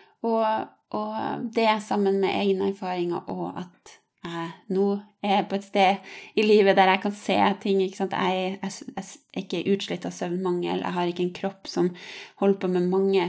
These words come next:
store greier. Ehm, det gjør jo at jeg forhåpentligvis kan bidra med litt, og s-, hjelp til med litt sortering da, for deg som er mer midt i det nå. Og med det så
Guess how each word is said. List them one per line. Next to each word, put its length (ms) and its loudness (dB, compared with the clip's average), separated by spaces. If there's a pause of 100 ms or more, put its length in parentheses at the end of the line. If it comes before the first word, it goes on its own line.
store 400 -6
greier. 480 -4 (480)
Ehm, 240 -8 (160)
det 140 -2
gjør 180 -2
jo 80 -6
at 160 -12
jeg 140 -12
forhåpentligvis 560 -6
kan 160 -6 (100)
bidra 400 -2
med 160 -2
litt, 240 -10
og 80 -8
s-, 140 -10 (100)
hjelp 480 2
til 160 4
med 100 6
litt 160 -2
sortering 680 2
da, 140 6 (560)
for 140 -6
deg 220 -2
som 200 -6
er 280 -6
mer 380 -6
midt 340 -10
i 160 -4
det 140 -8
nå. 140 -6 (1700)
Og 140 8
med 100 6
det 180 6
så 140 -6